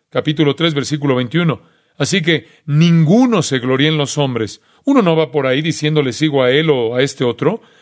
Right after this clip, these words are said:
No se gloríe en eso, porque todo es vuestro. Sea Pablo, sea Apolo, sea Cefas, sea el mundo, sea la vida, sea la muerte, sea lo presente, sea lo porvenir.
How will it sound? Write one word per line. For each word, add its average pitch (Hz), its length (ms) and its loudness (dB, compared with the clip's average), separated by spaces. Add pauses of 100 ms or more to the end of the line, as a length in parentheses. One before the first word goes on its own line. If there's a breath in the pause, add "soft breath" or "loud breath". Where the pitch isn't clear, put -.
(140 soft breath)
No 170 160 0
se 170 160 -2
gloríe 127 320 2
en 139 100 -2
eso, 131 460 -2 (440 soft breath)
porque 151 300 -4
todo 220 340 0
es 185 120 -2
vuestro. 226 680 0 (220 soft breath)
Sea - 320 -2
Pablo, 139 380 -2
sea 156 160 -2
Apolo, 143 440 -2
sea 147 220 -2
Cefas, 165 560 -2 (260 soft breath)
sea - 180 -2
el 156 80 0
mundo, 165 300 0
sea 160 160 0
la 131 100 0
vida, 156 280 -4
sea 160 160 -2
la 135 100 0
muerte, 160 320 -2
sea 165 140 -2
lo 156 120 0
presente, 156 520 -4
sea 156 160 0
lo 135 100 0
porvenir. 131 600 -2